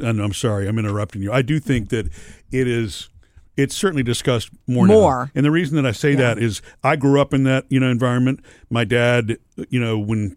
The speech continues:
Speaker 1: when he started drinking, it wasn't a problem. But by the time I was in the sixth grade, I suppose, it started to become an issue for him. Um,
Speaker 2: And y'all didn't talk about it.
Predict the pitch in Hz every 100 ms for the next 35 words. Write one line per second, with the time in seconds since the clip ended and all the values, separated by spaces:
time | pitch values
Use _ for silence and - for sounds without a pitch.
0 | - 107 95 147 170 110 101 113 127 -
1 | 104 107 107 110 92 - 107 95 104 147
2 | - - _ _ - 131 135 127 120 170
3 | 185 170 165 147 117 131 123 113 95 -
4 | - 151 160 - - 127 131 151 151 139
5 | 143 - 147 156 151 143 - 127 - -
6 | 139 139 147 127 123 110 - - 139 143
7 | 156 160 135 131 147 - 165 139 151 147
8 | 156 160 143 _ _ _ _ _ - 113
9 | 113 113 107 104 - _ _ _ _ _
10 | _ _ 151 147 143 123 135 - 143 -